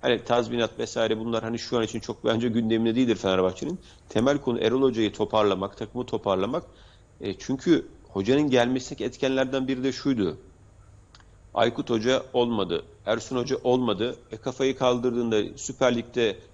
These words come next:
teknik adam havuzuna baktığında kim var? Fenerbahçe taraftarı hangi teknik adamı, yerli teknik adamı kabul eder?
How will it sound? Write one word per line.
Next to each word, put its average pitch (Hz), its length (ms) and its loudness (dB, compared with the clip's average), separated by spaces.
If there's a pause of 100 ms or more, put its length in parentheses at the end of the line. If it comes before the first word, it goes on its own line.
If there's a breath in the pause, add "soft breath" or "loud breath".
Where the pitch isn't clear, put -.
teknik 131 320 -4
adam 120 180 0
havuzuna 120 440 0
baktığında 117 480 0
kim 143 320 0
var? 107 160 4 (580)
Fenerbahçe 123 520 0
taraftarı 127 460 0
hangi 135 500 -2
teknik - 320 -6
adamı, 101 220 2
yerli 101 180 4
teknik - 280 -8
adamı 98 200 -4
kabul 95 240 0
eder? 92 240 0